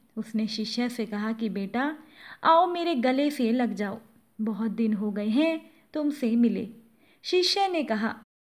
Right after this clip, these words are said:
कि, "क्षमा करना माँ, लेकिन मैं वहाँ नहीं आ सकता क्योंकि मैं अभी गुरु चरण की सेवा कर रहा हूँ। मुझे भी आपसे गले मिलना है,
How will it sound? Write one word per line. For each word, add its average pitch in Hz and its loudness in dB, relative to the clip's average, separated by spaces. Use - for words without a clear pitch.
कि, 349 -12
"क्षमा 349 2
करना 226 2
माँ, 226 -4
लेकिन 214 -4
मैं 285 2
वहाँ 208 0
नहीं 214 2
आ 269 2
सकता 240 -4
क्योंकि 370 0
मैं 370 2
अभी 330 4
गुरु 311 4
चरण 285 2
की 277 -4
सेवा 240 0
कर 247 0
रहा 202 -4
हूँ। 175 -8
मुझे 220 2
भी 226 0
आपसे 208 -4
गले 214 0
मिलना 208 0
है, 262 -2